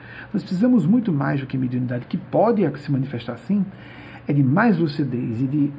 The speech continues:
mais eco com a nossa consciência, nossos sentimentos mais elevados e mais nobres. Isso é importante. Nós temos uma crise seríssima. Eu tenho que defender a espiritualidade ardorosamente assim.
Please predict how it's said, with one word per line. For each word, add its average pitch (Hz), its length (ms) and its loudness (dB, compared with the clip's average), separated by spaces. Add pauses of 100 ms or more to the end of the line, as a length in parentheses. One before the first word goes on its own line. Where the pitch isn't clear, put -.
mais 214 560 2
eco 208 360 -2
com 147 80 -2
a 143 40 2
nossa 160 220 -2
consciência, 143 580 -6
nossos 185 280 -2
sentimentos 180 600 -2
mais 185 400 2
elevados 139 600 -2
e - 20 -4
mais 131 260 -4
nobres. - 560 -10 (540)
Isso 226 220 2
é 175 60 0
importante. 143 500 -8 (800)
Nós 202 100 2
temos 214 200 2
uma 180 100 2
crise 165 320 -2
seríssima. 147 800 -2
Eu 143 80 0
tenho 208 160 0
que - 60 -2
defender 170 340 0
a 156 40 0
espiritualidade 131 600 -4
ardorosamente 123 720 -6
assim. 139 260 -4